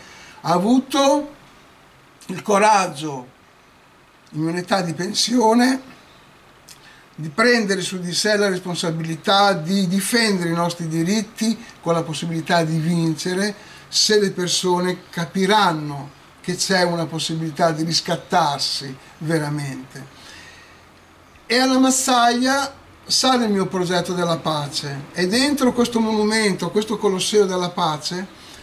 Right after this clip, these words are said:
fra le varie cose che saranno a disposizione per far sì che la pace diventi un'esperienza, ci sarà anche questo diritto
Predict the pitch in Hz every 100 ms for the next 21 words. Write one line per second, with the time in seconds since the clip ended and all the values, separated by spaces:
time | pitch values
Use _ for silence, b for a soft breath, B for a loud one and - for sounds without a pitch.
0 | B B B B B B - - - -
1 | 247 226 247 247 - 254 254 208 180 180
2 | 190 196 185 180 - 180 180 - 196 196
3 | 165 185 190 - 202 - 226 208 190 -
4 | 233 233 190 190 190 220 190 202 202 196
5 | 196 190 170 170 175 196 226 233 254 254
6 | 226 233 240 240 254 262 - - 160